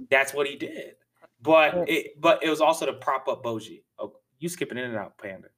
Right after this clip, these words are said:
Speaker 2: My bad. I said, "Fuck that nigga." That's what I said.
Speaker 1: <laughs>
Speaker 2: Nah, because you not finna convince me of shit. Fuck him, bruh.
Speaker 1: <laughs> You don't gotta like him.
Speaker 2: I
Speaker 1: You gotta
Speaker 2: don't,
Speaker 1: say
Speaker 2: because
Speaker 1: if
Speaker 2: he was
Speaker 1: he was
Speaker 2: effective.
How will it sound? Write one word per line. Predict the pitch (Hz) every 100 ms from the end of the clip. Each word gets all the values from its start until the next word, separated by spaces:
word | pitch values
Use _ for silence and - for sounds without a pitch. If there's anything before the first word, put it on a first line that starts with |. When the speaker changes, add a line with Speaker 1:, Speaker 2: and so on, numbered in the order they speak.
| -
Speaker 2:
My | 175 156
bad. | 160 160 - _ _ _ -
I |
said, | - 190
"Fuck | 180 175
that | 147 143
nigga." | 143 156 170
That's | 160
what | -
I | 151 -
said. | 156 143 160 _ _
Speaker 1:
<laughs> | - - - - - - - - - - - - - - 254 254
Speaker 2:
Nah, | 330 311
because | 277 294 285
you | 277
not | 269 285
finna | 320 277
convince | 330 254 262 320 269
me | 208 185 262 - _ _ _ -
of | 233 269
shit. | - 320 277 214 -
Fuck | 285 392 -
him, | 539 240 175
bruh. | 175 185 190 254
Speaker 1:
<laughs> | 320 294 - 285 269 - 269 247 - 214 - - - -
You | 175 233
don't | 339 247
gotta | 240 233 214
like | 233 294 -
him. | 240 247
Speaker 2:
I | 277
Speaker 1:
You | 285
gotta | 330 320 226
Speaker 2:
don't, | 196
Speaker 1:
say | - 190
Speaker 2:
because | -
Speaker 1:
if | -
Speaker 2:
he |
was | 320 190
Speaker 1:
he | 196
was | 185 208
Speaker 2:
effective. | 202